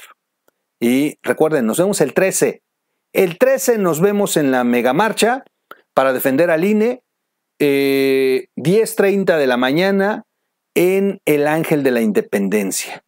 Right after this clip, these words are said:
Para de ahí marchar hacia el hemiciclo a Juárez. Diez treinta de la mañana,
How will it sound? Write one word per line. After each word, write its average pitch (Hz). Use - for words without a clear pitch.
Para 101
de 110
ahí 143
marchar 160
hacia 127
el 110
hemiciclo 110
a 101
Juárez. 98
Diez 202
treinta 185
de 143
la 117
mañana, 147